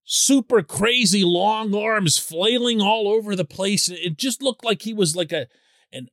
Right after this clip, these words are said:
a hungry dinosaur coming in, swooping onto his prey. Very different than the T J approach of being really mechanical and quick, the shortest possible distance, using his moves, using his smarts.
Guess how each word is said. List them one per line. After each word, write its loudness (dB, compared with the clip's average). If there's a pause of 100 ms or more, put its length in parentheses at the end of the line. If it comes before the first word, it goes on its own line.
a -2
hungry 0
dinosaur 2
coming 0
in, 0
swooping -2 (280)
onto 0
his 2
prey. 0 (320)
Very 2
different 0 (240)
than 2
the 2
T -2
J 4
approach -2
of -10 (340)
being 0
really 0
mechanical -6
and -4 (440)
quick, 0
the -14
shortest -2
possible -4
distance, -2
using 0
his -6
moves, 0
using -4
his -4
smarts. 2